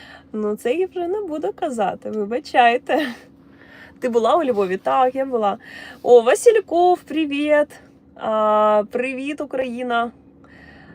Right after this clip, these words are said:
Так, так, так. Потапайте, будь ласка, по екранчику, щоб нас побачило більше людей, і ми сьогодні з вами спілкуємося вже на різні теми. White seats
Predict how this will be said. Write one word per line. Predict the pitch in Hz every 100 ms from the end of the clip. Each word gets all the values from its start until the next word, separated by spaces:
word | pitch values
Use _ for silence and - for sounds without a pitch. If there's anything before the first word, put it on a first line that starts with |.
| - - - - - -
Так, | 262 247 220 196 - - -
так, | 214 220 - _
так. | 247 330 -
Потапайте, | - 294 320 523 508
будь | 349
ласка, | 302 330 285
по | 254
екранчику, | 240 262 339 392 339
щоб | 294 254
нас | 285
побачило | - 233 247 254 262
більше | 226 233 247 -
людей, | 226 196 226 370 359 202
і | 247
ми | 262 233
сьогодні | 294 247 214 214
з |
вами | 202 247 233
спілкуємося | - 190 190 220 190 185
вже | 180 196
на | 190
різні | 185 190
теми. | 185 175 180 196 - - - - - - - - - -
White | 202 240 254 233
seats | - - 320 - - -